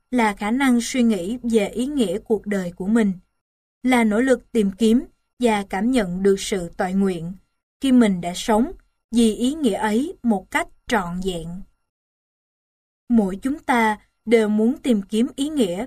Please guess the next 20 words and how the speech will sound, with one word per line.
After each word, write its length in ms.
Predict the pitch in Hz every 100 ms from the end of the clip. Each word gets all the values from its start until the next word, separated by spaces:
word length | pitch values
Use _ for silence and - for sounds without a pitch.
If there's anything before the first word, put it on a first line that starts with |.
| -
và 240 | 233 202
giá 260 | 175 196 247 -
trị 240 | 214 170
cuộc 180 | - 190
đời 180 | 202 190
mình 300 | 190 196 185 - _ _
qua 200 | - 285
mục 240 | 285 233 -
đích 260 | 311 -
công 240 | - 240 226
việc, 240 | 214 185 - _ _ _
tình 200 | 240 208 190
cảm 380 | 190 170 233
đối 160 | 262 254
với 200 | 233 240 285
bạn 240 | 226 175
bè 300 | 190 190 180 180 -
và 240 | 214 196
gia 240 | 175 202 220
đình. 200 | 214